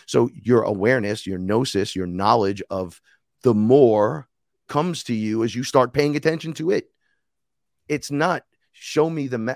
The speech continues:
um, I'll believe it when I see it." It's, "Sh-, I'm ready. Show me. I'm ready. Show me the magic." Not, "Believe it when I see it," because that's, that's the game.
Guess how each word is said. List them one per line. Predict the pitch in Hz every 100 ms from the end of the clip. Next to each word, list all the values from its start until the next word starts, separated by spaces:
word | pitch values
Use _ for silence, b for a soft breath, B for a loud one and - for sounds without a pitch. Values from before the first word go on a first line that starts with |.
| 113
um, | 117 104 101 - -
I'll | 120
believe | 127 127 131
it | 123
when | 127 113
I | 101
see | - 143 110
it." | - _ _ _ _ _ _
It's, | 135 123 - - - _ _ _ _ _ _ _
"Sh-, | _ -
I'm | 113 120
ready. | 131 120 101
Show | - 135
me. | 107 92 78 _ _ _ _ _ -
I'm | 117
ready. | 123 90 67 _ _ _ _ _ _ _
Show | - 131
me | 120
the | 107
magic." | 113 104 - - _ _ _ _ _ _ _ _
Not, | 123 120
"Believe | 127 139 127
it | 131
when | 127
I | 127
see | 123 127 104
it," | -
because | 113 104 113 98 - _ _
that's, | - 117 - - _ _
that's | 113 -
the | 110
game. | 123 104 92